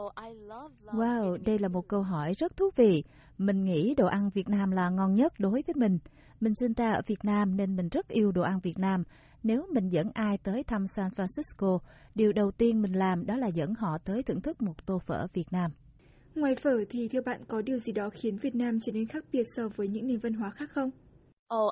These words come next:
Speaker 1: I definitely think that I love, love áo dài Việt Nam. So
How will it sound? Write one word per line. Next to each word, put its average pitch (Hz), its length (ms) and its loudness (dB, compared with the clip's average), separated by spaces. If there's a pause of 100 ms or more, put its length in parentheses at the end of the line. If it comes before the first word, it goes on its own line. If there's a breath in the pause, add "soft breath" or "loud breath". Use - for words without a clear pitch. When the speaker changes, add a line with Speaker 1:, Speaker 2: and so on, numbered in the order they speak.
Speaker 1:
I 226 60 0
definitely 302 540 -2
think 240 360 2
that 202 180 4 (720)
I 233 100 -2
love, 220 440 0
love 202 300 0
áo 214 200 -6
dài 185 300 -6
Việt 170 120 -12
Nam. 160 300 -10 (720)
So 220 80 0